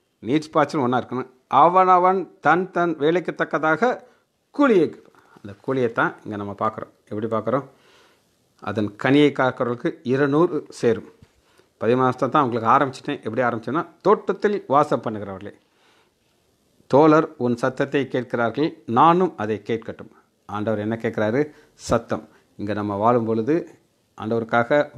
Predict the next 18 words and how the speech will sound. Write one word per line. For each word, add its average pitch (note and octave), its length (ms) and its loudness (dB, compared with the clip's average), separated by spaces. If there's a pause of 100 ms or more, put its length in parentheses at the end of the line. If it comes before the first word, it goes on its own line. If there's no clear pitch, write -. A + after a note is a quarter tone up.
வைராக்கியமாக C3+ 720 2
வாழணும். B2 420 -2 (380)
எப்படி D#3 380 0
வாழணுங்கிறதுல C#3 1400 0
ஒரு G#2+ 200 -12
வைராக்கியத்தை B2+ 460 0
உங்களுக்கு G2 300 -8
காட்டுறேன். - 560 -12
கலாத்தியர் D3 500 0 (480)
முதலாவது A2 560 -4
அதிகாரம் D#3+ 560 -4 (420)
பத்தாவது G#2 400 -4
வசனம். - 220 -18 (120)
கலாத்தியர் D3+ 480 0 (600)
ஒன்று E3 640 2 (140)
பத்து. - 340 -16 (340)
"இப்பொழுது B2 540 2 (320)
நான் A#2+ 520 2